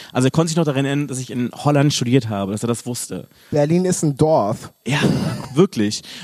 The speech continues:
Speaker 1: Und auf jeden Fall, Ende vom Lied war dann, ich hab mich dann dazu halt, ähm, bin halt dann hin, wir haben uns getroffen und das war schon richtig, richtig awkward nach zehn Minuten.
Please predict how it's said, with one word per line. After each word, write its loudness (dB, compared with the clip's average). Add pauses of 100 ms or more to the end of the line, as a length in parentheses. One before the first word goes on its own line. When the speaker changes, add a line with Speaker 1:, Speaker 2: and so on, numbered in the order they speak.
Speaker 1:
Und 6
auf 2
jeden 4
Fall, -2
Ende 0
vom 0
Lied -4
war 2
dann, 2
ich -4
hab 0
mich -4
dann -2
dazu -4
halt, -2
ähm, -4 (160)
bin -4
halt -2
dann -2
hin, 2 (160)
wir -6
haben 4
uns -2
getroffen -4 (500)
und 4 (100)
das -8
war 2
schon -2 (240)
richtig, -4 (100)
richtig -6
awkward 2
nach -6
zehn 0
Minuten. 0